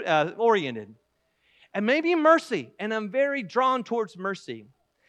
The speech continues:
But whatever it is, I need to find myself imitating the very heart of God who is balanced. Both.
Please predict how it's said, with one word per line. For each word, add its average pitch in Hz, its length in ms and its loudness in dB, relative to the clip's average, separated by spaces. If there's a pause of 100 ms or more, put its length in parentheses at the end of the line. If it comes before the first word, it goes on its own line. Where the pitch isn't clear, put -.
(300)
But 214 120 2
whatever 240 460 8
it 220 160 6
is, 190 380 0 (120)
I 202 140 2
need 240 140 -6
to 185 80 0
find 196 300 0
myself 147 520 -2
imitating 165 560 -6
the 135 80 -8
very 151 240 -8
heart 143 240 -4
of 127 140 -10
God 127 240 -4 (180)
who 175 160 -8
is 139 220 -10 (240)
balanced. 110 720 -8 (1600)
Both. 131 380 -2